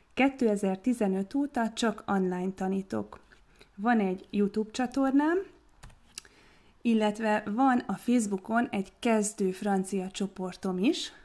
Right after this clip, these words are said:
ahol mostanában igen nagy érdeklődés mutatkozott a francia nyelv iránt, úgyhogy remélem, hogy sokatokkal el tudjuk kezdeni majd a közös munkát. Ebben a hónapban majdnem minden napra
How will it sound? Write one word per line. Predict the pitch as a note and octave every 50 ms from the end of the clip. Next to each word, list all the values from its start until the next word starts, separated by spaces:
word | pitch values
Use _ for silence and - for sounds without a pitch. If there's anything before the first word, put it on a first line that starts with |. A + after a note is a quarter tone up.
| - - -
ahol | G#3 G3+ G3 G#3 G3+ G3 G3
mostanában | G3+ G#3+ G#3 - - G3+ G3 G3 G3 F#3+ F#3+ G3+ G3+
igen | A3 G#3 G3 G3 F#3+ F#3+
nagy | F#3+ F#3+ F#3 F#3 -
érdeklődés | G3 G3 F#3+ F#3+ F#3+ F#3+ - G3+ G3+ F#3+ F#3 G3 F#3+ G3 -
mutatkozott | G#3 G3+ G3 - F#3 F#3 - - G#3 F#3 - G3 G3 F#3+ - - -
a | - G3 F#3+ F#3
francia | F#3 - - G3+ G3 F#3+ F#3+ - - G3+ F#3+
nyelv | F#3 F#3 F3+ F3 F3 -
iránt, | - G3+ G3 G3 F#3+ A3 D4+ F4+ F#4 - - - - - - - - -
úgyhogy | - G#3 G#3+ G3+ - G#3+ G#3 A3
remélem, | A3+ A3+ G#3 G3 F#3 F#3 F#3 G3 G#3 G#3+ G3
hogy | G3 F#3+ F#3 F3+ - - _ _ _ _ -
sokatokkal | - - - A#3+ A3+ A3+ G3+ F#3+ - G3 F#3+ - - - F#3 F#3 G#3+ A3+
el | - - G3+ G3+ G3
tudjuk | - G3+ F#3 F#3 F#3+ F#3 -
kezdeni | - G3+ F#3+ F#3+ - F#3+ F#3 F#3
majd | F3+ F3+ F3 F3
a | F3+ F3+
közös | - G#3 G3+ G3 F#3+ F#3 - -
munkát. | G3 G#3+ B3 C#4+ C#4 - B3 A3+ A3 A3 - - - - - _
Ebben | - A3 A3 G#3+ G3 G3 F#3 F#3
a | F#3
hónapban | F3+ G3 G#3+ A3 G#3 G3+ F#3+ F#3 F#3 F#3+ - F#3 F#3 F3+ F#3 F#3+ - - -
majdnem | G#3 G#3 G#3 G#3 G3 F#3+ F#3+ F#3+
minden | F#3+ G3+ G#3+ G#3+ G3 G3 F#3 F#3 F#3
napra | F#3+ G3 G3+ G3 G3 - F#3+ F3+ F3 E3+